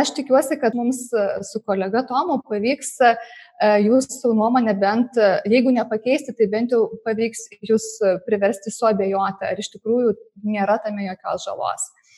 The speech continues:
E, tai aš, e, kalbėsiu šiandien apie teisinius reikalavimus,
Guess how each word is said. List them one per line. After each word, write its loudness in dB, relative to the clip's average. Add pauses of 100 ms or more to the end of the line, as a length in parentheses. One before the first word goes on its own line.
(420)
E, 8 (100)
tai 6 (200)
aš, 4 (120)
e, 4
kalbėsiu 2
šiandien -4
apie -10
teisinius -4
reikalavimus, -4